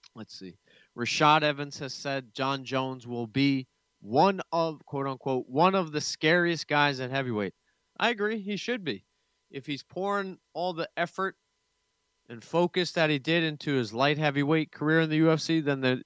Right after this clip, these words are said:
should be no doubt that he's a terror for the heavyweights. And again,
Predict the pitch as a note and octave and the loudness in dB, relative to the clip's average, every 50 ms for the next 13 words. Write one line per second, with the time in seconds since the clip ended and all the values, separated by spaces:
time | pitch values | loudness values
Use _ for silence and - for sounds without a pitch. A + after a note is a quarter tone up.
0 | _ _ - - - D3 C3+ C3+ B2+ B2+ C#3 D3 D#3 C#3 C#3 C#3 C#3+ C#3+ A#2+ F#2+ | _ _ -10 -8 -4 0 2 2 4 6 6 6 6 6 6 6 6 6 4 2
1 | - _ B2+ A#2+ A2 G#2+ B2 A#2 A2+ A2 G#2 G2 - - - - _ _ _ _ | -2 _ -4 -4 -4 -2 -4 -2 -2 -4 -4 -8 -12 -18 -20 -20 _ _ _ _
2 | _ _ _ _ _ _ _ _ _ _ _ _ _ _ _ _ _ - - - | _ _ _ _ _ _ _ _ _ _ _ _ _ _ _ _ _ -20 -14 -4
3 | - D#3 D3+ C#3+ C#3 B2+ - C3+ A#2+ A2+ A#2 C3+ C#3 B2+ A#2 G#2 G2+ G2 F#2 - | 0 2 2 2 2 0 -2 -2 -2 0 0 0 0 0 0 0 0 -2 -2 -4
4 | - A2+ A2 G#2 B2+ A#2+ A2+ G2 | -8 -8 -2 2 2 4 2 2